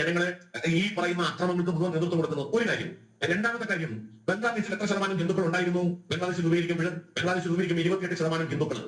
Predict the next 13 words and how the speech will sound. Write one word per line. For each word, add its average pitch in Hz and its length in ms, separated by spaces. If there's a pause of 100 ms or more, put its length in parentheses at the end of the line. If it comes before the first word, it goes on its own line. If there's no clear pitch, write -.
(340)
എന്താ 196 140
ഹിന്ദുക്കൾക്ക് 208 400
നേരെ 202 280
നാല്, 190 240
നാല് 196 220
ഹിന്ദുക്കളെ 190 260
കൊന്നു, 180 280
അഞ്ച് 185 180
ഹിന്ദുക്കളെ 185 480
കൊന്നിട്ടുള്ളൂ 170 540
എന്നൊക്കെ 180 320
പറഞ്ഞ് 175 240 (260)
ഇവിടെ 180 200